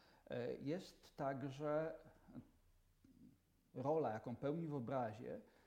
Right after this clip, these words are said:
e, mały Zygmunt August. Jest on tu pokazany jako współuczestnik właściwie ceremonii, e, zresztą jako starszy wiekiem niż był wówczas rzeczywiście.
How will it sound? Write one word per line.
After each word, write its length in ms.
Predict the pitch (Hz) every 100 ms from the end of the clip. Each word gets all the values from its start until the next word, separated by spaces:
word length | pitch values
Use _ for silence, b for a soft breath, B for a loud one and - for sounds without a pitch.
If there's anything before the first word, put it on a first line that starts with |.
| B -
e, 240 | 127 123
mały 480 | 120 143 127 139 151
Zygmunt 560 | 113 127 135 143 139 - -
August. 560 | 190 151 104 - - - _ - -
Jest 180 | - -
on 100 | 135
tu 120 | 135
pokazany 680 | - 143 139 127 165 208 170
jako 280 | 170 170 147
współuczestnik 760 | - 180 135 - 208 - 127
właściwie 360 | 123 - - 139
ceremonii, 840 | 139 135 139 127 113 123 - - B B B B
e, 40 | - 135 127 - -
zresztą 480 | 127 147 147 143 135
jako 280 | 127 139
starszy 840 | 131 - 165 170 147 - - 135 123
wiekiem 480 | 120 147 143 143 123
niż 160 | 127 101
był 180 | 135
wówczas 360 | 120 139 - 127
rzeczywiście. 840 | 123 123 123 113 117 - 131 -